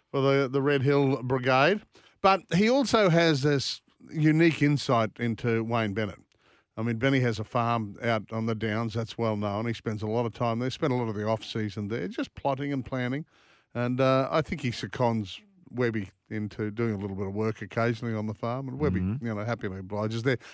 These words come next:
Speaker 1: They've been great friends, cl-, very close friends
Speaker 2: Yes.
Speaker 1: for a long time. So he'll give us a little insight.
Speaker 2: Sort of, he lost his dad at eighteen, didn't he, Webby?
Speaker 1: Mm.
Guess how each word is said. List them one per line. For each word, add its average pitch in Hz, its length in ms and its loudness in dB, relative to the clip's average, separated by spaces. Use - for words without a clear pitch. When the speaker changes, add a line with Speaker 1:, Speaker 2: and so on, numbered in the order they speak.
Speaker 1:
They've 143 120 4
been 147 140 2
great 170 320 4
friends, 139 400 0
cl-, 139 160 -4
very 165 200 4
close 143 340 2
friends 160 420 -2
Speaker 2:
Yes. 104 440 2
Speaker 1:
for 131 80 4
a 131 40 6
long 135 300 6
time. 120 340 0
So 151 160 2
he'll 202 180 4
give 220 180 0
us 185 100 0
a 180 60 2
little 151 220 2
insight. 139 200 2
Speaker 2:
Sort 139 100 6
of, 131 60 4
he 147 120 4
lost 175 260 2
his 85 160 -2
dad 110 220 6
at 90 60 4
eighteen, 98 540 4
didn't 107 160 -2
he, 78 140 -2
Webby? 90 340 2
Speaker 1:
Mm. 87 40 -10